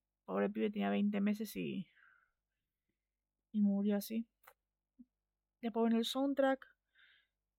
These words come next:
tiene una canción que es See the Funny Little Clown, que es de Bobby Goldsboro, que es la canción que suena cuando está en el Chet este Leviatán en el auto. Como, <laughs> "See the Funny Little Clown".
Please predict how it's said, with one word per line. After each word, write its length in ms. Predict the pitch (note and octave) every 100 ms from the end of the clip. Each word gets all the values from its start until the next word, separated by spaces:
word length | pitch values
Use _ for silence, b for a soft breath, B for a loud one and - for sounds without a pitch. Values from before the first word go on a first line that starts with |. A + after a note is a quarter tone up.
| _
tiene 180 | A#3 A3+
una 160 | A#3
canción 560 | A#3 A#3 A#3 C4 C4 B3+
que 320 | A#3+ A3+ A#3+
es 220 | A#3+ - - _ _ _ _ _
See 120 | C#4+
the 120 | D4
Funny 320 | C#4 C#4 C#4 C#4
Little 320 | C4 B3 A#3+
Clown, 720 | - B3+ C4 A#3 G#3+ A#3 C4+ _ _ _ _ _ _ _ _ _ -
que 160 | G#3+
es 40 | A3
de 220 | A3 - -
Bobby 460 | G#3+ A3 A#3 A#3+
Goldsboro, 840 | G#3+ G#3 G#3 - C4+ B3 A3 C4 C#4
que 80 | -
es 60 | A3+
la 80 |
canción 360 | A3 A3+ C4 C4
que 120 | A#3+
suena 360 | - C#4+ C#4 C4+
cuando 280 | A#3+ A3 A3+
está 420 | - A#3+ A#3+ - _
en 720 | A3+ A3 G#3 G#3 G3+ G#3 -
el 180 | G#3+ G#3
Chet 240 | - A3+
este 260 | A#3 - G#3+
Leviatán 440 | G#3+ G#3+ G#3+ A3
en 140 | A#3 G3+
el 160 | G3
auto. 460 | G#3+ G3 G3+ F3+ B3 _ _ _ _ _ _ _ _ -
Como, 180 | G#3+
<laughs> 540 | G#3+ A3+ - - - A3
"See 180 | - A3
the 140 | A3
Funny 260 | - A#3+ A#3+
Little 300 | A#3 G3+ G#3
Clown". 480 | A3+ G#3 G3 G#3+